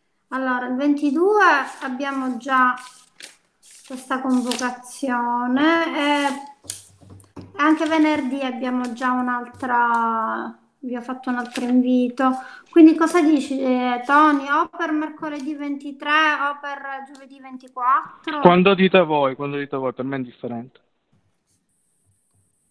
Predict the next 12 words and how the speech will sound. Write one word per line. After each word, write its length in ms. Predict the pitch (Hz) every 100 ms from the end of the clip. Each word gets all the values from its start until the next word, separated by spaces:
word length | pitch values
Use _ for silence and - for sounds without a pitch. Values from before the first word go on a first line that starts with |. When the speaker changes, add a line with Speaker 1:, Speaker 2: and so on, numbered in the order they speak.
| _ _ _ _ _ _ _ _ _ _ _ _ _ _
Speaker 1:
Segretario, 1040 | - 285 311 311 294 262 247 262 262 277
proviamo 520 | 262 294 302 320 311
per 160 | 311 311
mercoledì 1120 | 302 302 302 320 302 294 269 294 302 294 285 262
ventitré 960 | 277 262 - 277 277 269 262 254 247 254 339 339 - _ _
a 100 | 262
fare 260 | - 277
questa 280 | 277 277 285
convocazione 800 | 277 277 269 262 262 - 277 285
con 140 | 285 262
l'assessore 580 | 254 262 254 277 262 254
Sala 640 | 262 247 269 294 285 269